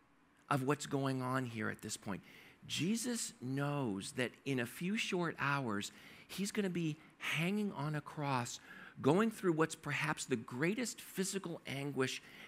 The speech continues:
that any human being can go through, and he doesn't want to go through that physical pain. But even worse than that is the spiritual and the emotional pain that Jesus knows that he's gonna be going through. See,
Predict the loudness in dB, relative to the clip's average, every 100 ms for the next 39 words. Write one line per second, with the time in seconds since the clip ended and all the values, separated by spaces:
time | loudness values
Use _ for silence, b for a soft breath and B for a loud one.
0 | 0 0 4 4 4 2 2 4 4 2
1 | 0 2 2 0 -2 -4 2 2 2 4
2 | 2 2 B B -2 0 0 0 2 0
3 | -2 -6 -2 -2 -2 -6 0 4 6 6
4 | 4 B -8 2 4 4 -2 B B -2
5 | -2 0 -2 0 0 -2 -2 -2 2 4
6 | 4 2 2 6 6 4 2 6 6 6
7 | 0 0 2 4 4 4 2 B B B
8 | B B -2 0 2 2 4 4 4 2
9 | 2 2 0 0 2 2 4 4 4 2
10 | 0 -2 -2 0 2 0 B B B 0
11 | 2 2 0 0 0 0 0 2 2 2
12 | 2 2 2 0 0 0 2 2 0 -2
13 | -2 -4